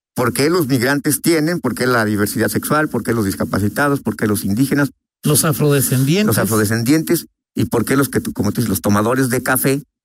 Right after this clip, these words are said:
Speaker 1: no
Speaker 2: Exacto.
Speaker 1: te-, no, no tienen una, una,
Speaker 2: Exactamente.
Speaker 1: una, una
Speaker 2: Somos
Speaker 1: sí,
Speaker 2: sabios. Ya nos pusieron,
Speaker 1: los
Speaker 2: eh,
Speaker 1: comedores,
Speaker 2: los
Speaker 1: los to-,
Speaker 2: sabios del
Speaker 1: que por-,
Speaker 2: café.
Speaker 1: que por cierto tuviste muchos adeptos en, después de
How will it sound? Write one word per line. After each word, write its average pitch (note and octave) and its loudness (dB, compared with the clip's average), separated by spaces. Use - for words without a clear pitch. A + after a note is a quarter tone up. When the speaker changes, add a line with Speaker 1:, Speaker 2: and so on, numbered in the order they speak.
Speaker 1:
no - -2
Speaker 2:
Exacto. B2 2
Speaker 1:
te-, C3+ 2
no, B2 2
no A#2 -2
tienen A2 0
una, E2+ -4
una, - -6
Speaker 2:
Exactamente. D#3 0
Speaker 1:
una, G2 0
una - -6
Speaker 2:
Somos F#3 2
Speaker 1:
sí, - 0
Speaker 2:
sabios. B2 -4
Ya D3 2
nos D3+ 0
pusieron, B2+ 0
Speaker 1:
los A2 2
Speaker 2:
eh, - -4
Speaker 1:
comedores, C3+ 0
Speaker 2:
los - -8
Speaker 1:
los D#3+ 0
to-, - 0
Speaker 2:
sabios A#3+ -2
del D3+ 0
Speaker 1:
que G#3+ -2
por-, - 0
Speaker 2:
café. B2+ 0
Speaker 1:
que A2+ -2
por G#2+ -4
cierto C3 -2
tuviste A#2+ -2
muchos A2+ -2
adeptos A2 -2
en, G2 0
después A#2 0
de C3+ 0